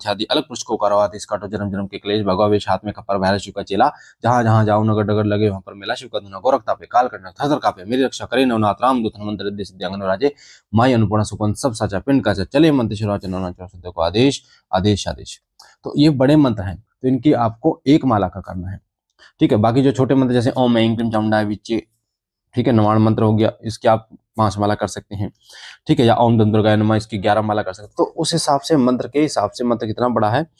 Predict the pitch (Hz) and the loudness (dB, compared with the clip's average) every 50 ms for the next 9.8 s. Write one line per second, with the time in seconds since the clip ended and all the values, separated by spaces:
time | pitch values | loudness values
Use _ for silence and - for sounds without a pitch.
0 | - - - - - _ - 147 - - 156 117 110 117 117 - - - - - | -16 -16 -16 -16 -6 _ -2 0 2 4 4 4 4 2 2 0 0 -2 -8 -10
1 | - - 101 104 117 117 - _ _ _ _ _ 107 107 110 104 95 - - - | -4 -2 0 2 2 0 -2 _ _ _ _ _ -10 -8 -8 -8 -10 -14 -20 -20
2 | - - _ _ - - - - - - - - 160 135 185 190 170 160 139 110 | -20 -20 _ _ -20 -20 -20 -8 -4 -2 0 0 2 4 4 4 4 4 2 0
3 | 101 - - 117 117 113 - - - 160 180 180 170 135 117 104 95 92 101 113 | 0 -2 -4 -4 -4 -4 -2 2 4 4 4 4 4 4 2 2 2 0 -2 -2
4 | 120 127 127 127 123 127 127 127 123 127 127 127 123 131 127 127 120 123 127 127 | 0 0 0 0 0 0 0 -2 -2 -2 -4 -2 -2 -2 -2 -2 0 2 2 2
5 | 131 - - 151 165 180 165 160 - - - 120 131 135 127 123 127 123 123 113 | 2 2 2 2 4 4 2 0 -4 -6 -6 -6 -2 -2 -2 -2 -2 -4 -6 -6
6 | 113 110 - 104 104 - _ 113 - - 107 107 107 98 95 98 120 139 - _ | -6 -6 -6 -6 -6 -8 _ -20 -10 -4 -2 0 0 0 0 0 -2 -4 -4 _
7 | _ _ _ _ _ _ _ - 131 - - 180 190 196 180 - - 131 113 127 | _ _ _ _ _ _ _ -6 -6 0 2 4 6 6 4 4 0 -2 0 2
8 | 117 107 110 - 107 107 113 107 98 101 98 92 95 90 85 80 90 113 143 147 | 2 2 2 0 -4 -4 -4 -2 0 0 -2 -2 -2 -2 -2 0 2 2 2 2
9 | 139 147 147 123 117 120 110 110 - - 71 76 78 85 98 - | 2 2 0 0 0 0 -2 -2 -4 -4 -6 -4 -6 -8 -12 -16